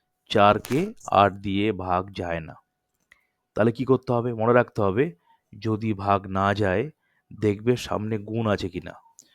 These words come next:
যদি গুণ থাকে, তাহলে গুণটা করে নেওয়া যেতে পারে। আর যদি মনে করো আমি গুণ করব না, তাহলে এটাকে ভগ্নাংশ করে নিতে পারো। চার ভাই, চার ভাগ আট মানে, শুনতে, আমি কিন্তু আওয়াজ করতে না বলেছি,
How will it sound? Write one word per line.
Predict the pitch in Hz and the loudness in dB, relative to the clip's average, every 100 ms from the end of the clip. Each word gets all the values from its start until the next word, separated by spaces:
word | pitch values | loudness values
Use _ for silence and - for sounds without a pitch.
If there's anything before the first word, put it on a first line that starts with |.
| _ _ | _ _
যদি | 104 110 110 | -2 2 2
গুণ | 101 107 110 | 2 0 0
থাকে, | 98 95 - 139 185 _ _ _ - | -2 -2 2 0 0 _ _ _ -4
তাহলে | 104 | -2
গুণটা | 104 110 107 110 | 2 0 0 -4
করে | - 107 101 | -2 0 2
নেওয়া | 95 92 | 2 2
যেতে | 90 90 | 0 -2
পারে। | 82 - - _ _ _ _ - | -6 -8 -20 _ _ _ _ -4
আর | 98 | -2
যদি | 104 107 107 | 0 0 0
মনে | 104 104 | 0 0
করো | 101 117 | 4 4
আমি | 117 107 | 4 0
গুণ | 110 110 | -4 -2
করব | - 98 98 117 | 2 2 4 2
না, | 151 190 _ _ _ - | 2 -4 _ _ _ -4
তাহলে | 95 95 | 0 2
এটাকে | 92 98 120 | 2 0 -2
ভগ্নাংশ | 98 98 101 104 113 113 | -6 -8 -4 -4 -4 -6
করে | 98 90 | -4 -6
নিতে | 87 | -6
পারো। | 87 85 - _ _ _ _ | -8 -10 -12 _ _ _ _
চার | - 98 107 | 4 6 6
ভাই, | 113 113 107 | 6 4 4
চার | - 104 113 | 6 6 6
ভাগ | 101 107 110 | 6 4 6
আট | 98 101 107 | 2 2 0
মানে, | 123 180 196 _ _ - | -2 -2 -6 _ _ -10
শুনতে, | 127 117 113 | -6 0 4
আমি | 113 120 | 4 2
কিন্তু | 123 120 127 | -4 -2 -2
আওয়াজ | - - 110 117 | -2 2 6 6
করতে | - 127 127 | 4 0 4
না | 120 | 6
বলেছি, | 113 117 110 92 | 6 6 4 0